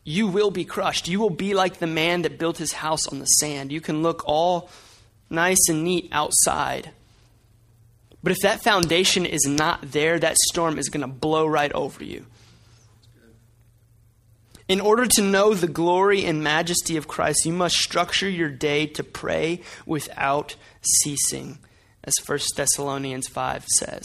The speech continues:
I remember when I was younger, that verse used to confuse the heck out of me. Pray without ceasing. Like, "Wha-, what?" What does that mean? Like, God, don't you understand, like, responsibility? I've gotta kinda get stuff done. I can't really pray twenty-four seven.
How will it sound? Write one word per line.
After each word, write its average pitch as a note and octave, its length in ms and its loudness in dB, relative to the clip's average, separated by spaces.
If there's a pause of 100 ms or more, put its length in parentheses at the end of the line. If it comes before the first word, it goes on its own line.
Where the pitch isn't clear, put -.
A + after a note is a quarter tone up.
(120)
I - 1500 -20
remember G3+ 200 4
when F#3 120 4
I E3 60 4
was D#3 160 0
younger, E3 240 2
that C#3+ 160 -2
verse D#3 220 0
used D#3 160 -2
to D3 60 -6
confuse C#3 460 -8
the C3 80 -10
heck - 380 -6
out - 140 -10
of - 120 -16
me. - 140 -20 (640)
Pray G3+ 240 2
without G3 300 2 (100)
ceasing. D3 320 -2
Like, B2+ 200 -14
"Wha-, - 80 -14 (400)
what?" - 320 -2 (800)
What - 120 -2
does C#4 100 4
that F3+ 140 4
mean? A3 300 0
Like, D#3+ 180 0
God, G3 200 4
don't G#3 220 0
you G3 80 2
understand, G3 760 2
like, D#3 160 2
responsibility? F#3+ 1120 0
I've C#3+ 140 -2
gotta E3 200 2
kinda F3+ 240 0
get F3+ 320 -2
stuff E3 340 2
done. E3+ 300 2
I D#3+ 40 2
can't F3 240 -2
really E3+ 180 0
pray E3+ 260 0
twenty-four D#3+ 480 -2
seven. C#3 400 -2